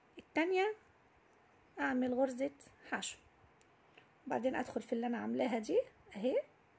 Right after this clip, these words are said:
الاتنين اهم مع بعض، هطلع كده واعمل غرزة حشو. كده بقى عندي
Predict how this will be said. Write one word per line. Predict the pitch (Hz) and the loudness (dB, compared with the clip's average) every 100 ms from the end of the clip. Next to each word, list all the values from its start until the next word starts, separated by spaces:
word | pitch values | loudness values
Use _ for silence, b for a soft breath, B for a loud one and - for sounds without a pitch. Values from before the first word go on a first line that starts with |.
| _ _ _ _ _ _ _ _ _ - _ _ _ _ - _ - - - | _ _ _ _ _ _ _ _ _ -20 _ _ _ _ -20 _ -20 -20 -16
الاتنين | - 208 240 226 | -14 -6 -4 -2
اهم | 214 226 | -2 -2
مع | 220 190 | -2 -4
بعض، | 226 277 508 - - - | -2 -2 -2 -8 -20 -20
هطلع | - - 202 | -10 -8 -6
كده | - 285 539 - b b b b - | -2 0 0 -4 b b b b -12
واعمل | - 262 262 247 240 | -6 -2 0 2 2
غرزة | 220 233 226 285 | 0 -2 -4 -8
حشو. | - - - _ _ _ b b b b | -10 -12 -16 _ _ _ b b b b
كده | 359 415 | 2 6
بقى | 392 320 320 | 8 8 6
عندي | 339 311 349 | 4 4 0